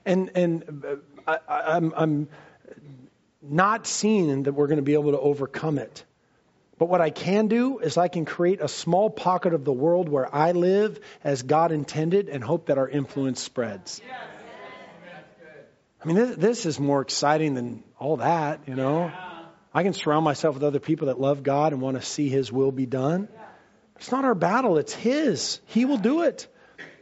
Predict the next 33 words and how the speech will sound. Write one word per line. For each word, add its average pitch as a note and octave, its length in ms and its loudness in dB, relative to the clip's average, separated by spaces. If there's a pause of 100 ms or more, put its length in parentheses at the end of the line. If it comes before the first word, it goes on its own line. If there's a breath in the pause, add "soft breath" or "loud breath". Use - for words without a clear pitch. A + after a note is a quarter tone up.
Psalm A#3+ 300 2
thirty-four, A#3 460 4
"Many G3 260 4
are A#3+ 80 4
the G#3+ 160 4
afflictions G#3+ 500 0
of F#3+ 80 2
the F#3 80 4
righteous, F#3+ 420 2
but - 200 -2
the E3 80 2
Lord G3+ 280 4
delivers F#3 400 2
him F#3 140 -2
out G3 180 4
of F#3+ 100 2
them F3 160 2
all." G3+ 420 2 (260 loud breath)
Exodus A3 420 2
fourteen A3 440 2
fourteen, G#3 400 2
"The F#3 80 4
Lord G#3 280 4
will G3+ 120 4
fight A3+ 400 0
for A3+ 100 0
you, A3+ 320 2 (220 loud breath)
and F#3 160 4
you A3 80 4
shall F#3+ 260 2
hold G3 480 2
your F3+ 140 2
peace." D#3+ 600 -4